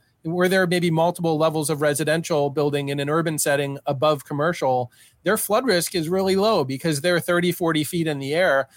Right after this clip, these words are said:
Um, I know, I know now in the recent decades, the, our culture has really pushed towards single family residential. As people talk about potentially retreating from the coast, do you think there could be a space for some creative ideas to maybe create mixed use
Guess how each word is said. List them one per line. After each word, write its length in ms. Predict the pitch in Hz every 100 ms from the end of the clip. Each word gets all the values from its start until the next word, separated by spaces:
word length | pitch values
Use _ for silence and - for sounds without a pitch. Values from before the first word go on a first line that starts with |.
| - _ -
Um, 140 | 151
I 100 | -
know, 120 | 185 196
I 60 | 190
know 120 | 208
now 340 | 190 185 190
in 100 | 185
the 120 | 170 151 -
recent 380 | 170 220 196 156
decades, 520 | 180 175 175 160 135
the, 280 | 143 151 139 _ -
our 140 | 165
culture 400 | 156 175 175 185
has 140 | 160 139
really 320 | 156 175 156
pushed 340 | - 175 151
towards 240 | - 151 -
single 220 | 151 151
family 320 | 156 147 143
residential. 680 | 139 131 143 165 170 139 - _ _ _ _ _ _ -
As 160 | 247
people 300 | - 277 226
talk 260 | 190 196 196
about 240 | 196 180
potentially 420 | 175 180 180 180 160
retreating 600 | 151 139 175 180 185 180
from 200 | 160 139
the 80 |
coast, 520 | 127 170 185 190 - -
do 140 | 143 170
you 140 | 185
think 300 | 180 175 180
there 220 | 185 170
could 200 | 151 180
be 160 | 170 175
a 80 | 160
space 380 | - 160 165
for 120 | - 160
some 220 | 165 151
creative 420 | - 139 151 170
ideas 460 | 170 165 185 180 -
to 120 | 151
maybe 240 | 147 151
create 380 | 143 147 143 147
mixed 300 | 147 - -
use 360 | 139 165 185